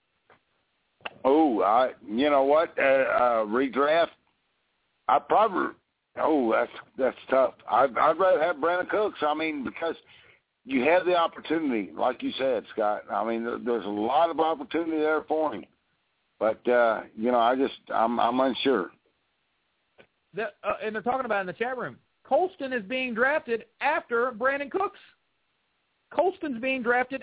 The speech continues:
Speaker 2: after Brandin Cooks. These are the types of
Speaker 1: Yep.
Speaker 2: decisions you have to figure out. Now,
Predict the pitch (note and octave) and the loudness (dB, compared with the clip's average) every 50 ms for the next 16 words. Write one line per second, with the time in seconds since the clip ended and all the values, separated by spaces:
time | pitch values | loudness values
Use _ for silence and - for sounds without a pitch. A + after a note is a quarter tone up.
0 | - - - C4 E4 F#4 F#4+ G4 - G#3+ G#3 G#3+ A#3+ C4 - _ E3+ E3+ G#3+ A3+ | -10 -6 -4 0 0 0 0 -2 -2 -2 0 0 -2 -4 -6 _ -4 -2 0 0
1 | A3+ A3+ A3+ A3 - A3 F3 - - - - - _ _ _ _ _ - D3 E3 | 0 -2 -6 -6 -4 -4 -4 -4 -6 -12 -20 -20 _ _ _ _ _ -12 -6 -4
2 | A#3 C4+ C#4+ C#4+ A3 C#4 B3+ B3+ - A3 G#3 G#3+ F#3+ - G#3+ G3 G3 G#3 - F#3+ | -2 0 0 0 0 -2 -2 -2 0 0 0 0 2 2 2 2 2 2 2 2
3 | F3 E3 F3 E3+ C#3 C3 D#3+ G3+ A3 F#3 F#3 E3+ D#3+ - D#3 C3+ - F3 D#3+ D3 | 0 0 -2 -6 -8 -8 -6 -4 -2 0 0 -2 -2 -4 -8 -10 -8 -8 -8 -4
4 | D3 D3 D#3+ D#3+ C3+ D3 D3+ D3 C#3+ | 0 2 2 2 2 2 2 0 0